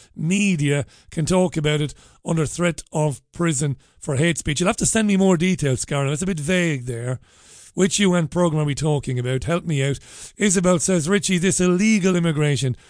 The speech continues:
wave might be planned so as to eventually justify to the public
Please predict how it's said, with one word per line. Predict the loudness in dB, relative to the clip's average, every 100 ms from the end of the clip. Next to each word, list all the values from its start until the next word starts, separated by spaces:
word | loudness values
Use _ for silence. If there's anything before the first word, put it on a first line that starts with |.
| -20 -20 _ -10
wave | 0 2 4 2 0 -4 -12 _ -2
might | 2 2 0
be | -4
planned | -2 0 2 2 0 -4 -14 -8
so | -2 0
as | 0
to | 0 0
eventually | 2 0 0 0 0 0
justify | -2 -2 -2 -4 0 0 0
to | 0 0
the | 0
public | -2 -2 -2 -4